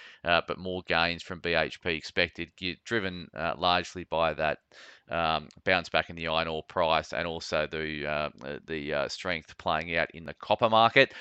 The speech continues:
Uh, and we also, and we're, that's all filtering into spy futures, which are up eighteen points this morning, zero point two four percent, in the last trading day of the week before the, uh, Australia Day, uh, long weekend,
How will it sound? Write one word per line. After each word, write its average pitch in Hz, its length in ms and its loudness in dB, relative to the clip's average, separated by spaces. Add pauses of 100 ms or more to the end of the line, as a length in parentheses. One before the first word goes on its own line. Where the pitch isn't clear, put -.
(280)
Uh, 107 280 10
and 110 160 0
we 110 140 4
also, 110 400 2
and 98 140 -4
we're, 92 260 4
that's 95 260 2
all 92 120 0
filtering 90 480 -4
into 82 200 -10
spy 85 320 2
futures, 82 680 -6
which 82 240 -6
are 85 220 2
up 90 260 2
eighteen 104 280 4
points 107 300 -4
this - 180 -8
morning, 90 340 0 (420)
zero 90 300 2
point 82 300 -8
two 95 180 -4
four 90 240 -4
percent, 104 380 -2
in 98 100 -8
the 101 100 -2
last 107 380 6
trading 95 340 4
day 92 160 6
of 85 60 2
the 90 80 -2
week 110 260 0
before 92 880 0
the, 87 320 -2
uh, 85 300 4
Australia 90 480 2
Day, 85 420 2 (360)
uh, 90 260 6
long 95 500 -2
weekend, 98 920 -2